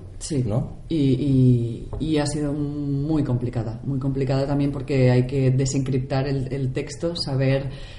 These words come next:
Speaker 1: eh, saber o imaginar o adivinar qué quería decir este señor y qué limitaciones tenía en su época para contar o, o
Speaker 2: Claro, porque,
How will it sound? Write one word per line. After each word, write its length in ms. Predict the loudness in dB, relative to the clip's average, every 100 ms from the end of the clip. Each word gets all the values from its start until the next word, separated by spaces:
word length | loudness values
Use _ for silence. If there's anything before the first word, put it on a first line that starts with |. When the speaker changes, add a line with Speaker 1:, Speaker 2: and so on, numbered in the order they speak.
| -14 -6 0
Speaker 1:
eh, 360 | 4 4 4
saber 360 | 4 4 6 6
o 20 |
imaginar 720 | 6 4 2 2 2 2 2 2
o 300 | 0 2 4
adivinar 960 | 4 4 4 4 4 4 2 0 -4
qué 140 | -2 2
quería 320 | 2 2 2 0
decir 400 | -2 0 0 0
este 240 | -2 -4
señor 680 | -6 -6 -4 -2 0 0 0
y 120 | -2
qué 100 | -2
limitaciones 640 | -2 0 -2 -4 -4 -4 -4
tenía 540 | -4 -2 -2 -2 -2
en 100 | -2
su 180 | -4 -6
época 480 | -6 -6 -6 -6 -6
para 200 | -6 -4
contar 540 | -2 0 0 -2 -2
o, 420 | -2 -2 -2 -6 0
o 40 |
Speaker 2:
Claro, 140 | 0 2
porque, 160 | -2